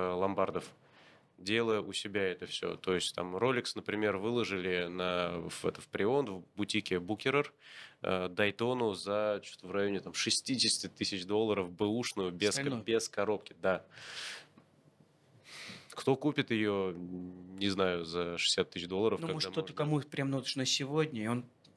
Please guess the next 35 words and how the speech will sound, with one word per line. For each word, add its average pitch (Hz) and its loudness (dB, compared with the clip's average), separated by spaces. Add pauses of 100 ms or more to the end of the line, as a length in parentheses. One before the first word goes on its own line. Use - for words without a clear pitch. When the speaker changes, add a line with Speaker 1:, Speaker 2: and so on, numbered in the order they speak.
(120)
Speaker 1:
Да, - -2
мне 87 2
Speaker 2:
пришёл, 95 6
Speaker 1:
кажется, 95 2
ну 95 2
Speaker 2:
карту 95 2
Speaker 1:
ладно, 90 2
вот, 87 -2
ну 120 2
Speaker 2:
прокатил. 117 0
Speaker 1:
ладно, 92 0
за 87 0
сорок 98 2
тысяч 90 0
долларов 92 2
ты - -8
можешь 90 -2
найти 110 4
за 123 -2
сегодня, 113 2
но 107 2
не 110 2
за 98 0
Speaker 2:
Это 98 0
же - 0
Speaker 1:
шестьдесят. 120 0
Speaker 2:
Женева. 120 -16 (440)
Там 127 2
может 123 -2
Speaker 1:
А, - -14
Speaker 2:
всё. - 0
Speaker 1:
ну, 98 0
может 98 4
быть. 90 -2 (240)
<laughs> - -